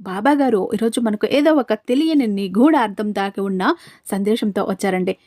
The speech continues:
బాబాగారు ఇలా ఎందుకు అంటున్నారు? తప్పకుండా తెలుసుకోవాలి అంటే బాబా మీద నమ్మకం ఉన్న ప్రతి ఒక్కరూ కూడా బాబాగారు ఏం చెప్తున్నారో చివరిదాకా వినాల్సిందే.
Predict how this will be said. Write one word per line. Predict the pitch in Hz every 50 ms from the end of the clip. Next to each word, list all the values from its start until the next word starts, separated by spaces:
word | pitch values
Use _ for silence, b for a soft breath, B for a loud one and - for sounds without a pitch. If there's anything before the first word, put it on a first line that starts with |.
| _ _ _ -
బాబాగారు | 185 185 185 208 277 285 285 285
ఇలా | 277 254 247 247
ఎందుకు | 247 240 226 - - -
అంటున్నారు? | 247 233 226 262 247 240 233 233 247 262 _ _ _ _ _ _ _ _ _ _ _ _ _ _ _ _ _ _ _ _ _ _ _ b b b b b b b 226
తప్పకుండా | 220 - 277 - 277 262 262 254 226 - -
తెలుసుకోవాలి | 220 214 214 - - - 247 240 240 226 226 214
అంటే | 214 220 277 254
బాబా | 196 190 196 208 214 254 262
మీద | 254 240 240 214 226
నమ్మకం | 208 202 208 226 254 269 - 240
ఉన్న | 226 226 214 214
ప్రతి | 214 208 202 - - 254 - -
ఒక్కరూ | 233 233 _ _ - 330 339 339 339 320 311
కూడా | - - 214 202 190 175 190 247 349 B B B B B B -
బాబాగారు | - 190 190 185 208 226 220 220 214
ఏం | 214 - 214 247 302 359
చెప్తున్నారో | 339 302 233 - - 220 208 196 202 240
చివరిదాకా | 294 - - - 208 214 233 269 269 226 190 180 180 - - 277 403 b b b b b b b b _ _ _ -
వినాల్సిందే. | 196 220 214 202 185 190 190 - 214 196 190 196 202 -